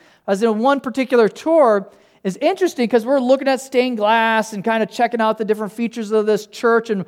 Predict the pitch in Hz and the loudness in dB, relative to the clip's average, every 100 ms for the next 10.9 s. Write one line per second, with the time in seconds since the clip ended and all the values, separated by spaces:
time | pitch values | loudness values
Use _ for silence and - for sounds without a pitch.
0 | - _ 349 370 302 - 240 277 277 254 | -12 _ 0 0 0 2 4 4 2 -2
1 | 226 247 262 247 202 208 240 269 269 226 | 0 0 4 2 2 2 2 4 4 4
2 | 202 220 - 233 233 220 226 214 196 202 | 2 -2 4 2 2 -2 0 0 -4 0
3 | 220 214 254 254 240 - _ 240 233 247 | 0 2 2 2 0 -10 _ -6 0 2
4 | 254 240 262 254 254 - 247 240 254 226 | 2 2 2 2 0 2 2 2 -6 -8
5 | _ _ - 269 233 175 240 262 - 262 | _ _ 0 2 0 4 4 2 -2 -8
6 | 190 240 277 254 233 175 - _ - 202 | -2 2 2 2 -2 -2 -10 _ -14 -6
7 | 214 - - - - - - - - - | -6 -6 -10 -10 -8 -8 -8 -8 -10 -14
8 | _ _ _ _ _ 208 214 208 - - | _ _ _ _ _ -8 -6 -8 -8 -10
9 | 226 233 285 285 254 - 220 208 202 190 | -10 -8 -6 -6 -8 -8 -4 -2 -2 -2
10 | 190 170 175 165 165 156 139 131 | -2 -2 -4 -4 -6 -6 -10 -14